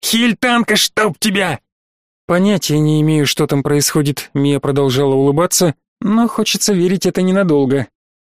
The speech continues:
«Куда торопиться? Дома может быть небезопасно. У меня дочка», Мия помрачнела. «Мне надо знать, что с ней всё в порядке». Она скосила глаза на карман с телефоном.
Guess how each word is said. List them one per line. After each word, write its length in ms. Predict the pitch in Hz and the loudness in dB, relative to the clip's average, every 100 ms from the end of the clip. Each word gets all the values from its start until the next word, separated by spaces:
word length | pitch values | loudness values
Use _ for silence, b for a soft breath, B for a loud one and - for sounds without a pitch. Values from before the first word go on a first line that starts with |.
| _ _ _ _ _ _ | _ _ _ _ _ _
«Куда 260 | - 165 - | -6 -4 -4
торопиться? 720 | 143 147 156 147 - 131 - _ _ - | -2 -2 -2 -2 0 -2 -4 _ _ -10
Дома 360 | 151 202 196 | -2 0 0
может 280 | 151 156 135 | 0 0 0
быть 180 | 147 160 | -2 0
небезопасно. 800 | 165 156 147 165 175 156 135 104 - _ _ _ _ | 0 0 0 0 0 0 -2 -4 -8 _ _ _ _
У 60 | 143 | -2
меня 220 | 165 180 | 0 2
дочка», 460 | 160 151 - 131 - _ _ | 0 0 -2 -4 -6 _ _
Мия 240 | 143 147 139 | -2 -2 0
помрачнела. 760 | 147 143 143 - 135 113 104 - _ _ _ | 0 0 0 0 -2 -2 -4 -8 _ _ _
«Мне 260 | 135 139 170 | -2 0 2
надо 220 | 165 151 | 2 0
знать, 280 | 139 151 180 | 0 0 0
что 200 | - 151 | 0 -2
с 140 | - | 0
ней 140 | 165 180 | 0 0
всё 220 | - 165 | 0 -2
в 100 | - | -2
порядке». 520 | 170 185 160 - 92 _ _ _ _ | -2 -2 -2 -4 -8 _ _ _ _
Она 180 | 135 143 | -2 -2
скосила 420 | - - 170 147 | 0 -2 0 0
глаза 300 | 135 143 151 | 2 0 0
на 80 | 156 | -2
карман 300 | 151 143 135 | 0 0 0
с 80 | - | 0
телефоном. 500 | 143 139 127 107 | -2 -2 -2 -2